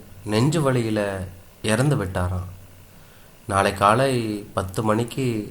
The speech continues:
அடக்கம் எடுக்கிறாங்களாம். உன் நாத்தனாரு அகல்யாவுக்கு வனஜா தோழி தானே, அதனால அவளுக்கும் சொல்லிவிடு என்று சொன்னாள் என்று தான்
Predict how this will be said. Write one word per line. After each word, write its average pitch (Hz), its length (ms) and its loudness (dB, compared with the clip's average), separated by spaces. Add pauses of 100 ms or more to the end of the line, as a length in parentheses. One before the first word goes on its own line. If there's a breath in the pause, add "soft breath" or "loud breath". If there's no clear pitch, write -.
(220)
அடக்கம் 117 360 0
எடுக்கிறாங்களாம். 92 680 -4 (1000 loud breath)
உன் 107 260 2
நாத்தனாரு 135 600 2 (200)
அகல்யாவுக்கு 123 720 -2 (560)
வனஜா 120 420 0 (340)
தோழி 131 280 0
தானே, 107 320 -2 (800)
அதனால 104 480 0 (480)
அவளுக்கும் 131 600 0 (360)
சொல்லிவிடு 107 520 -6 (260)
என்று 117 260 -4
சொன்னாள் 123 480 0
என்று 107 260 -4
தான் 92 160 -2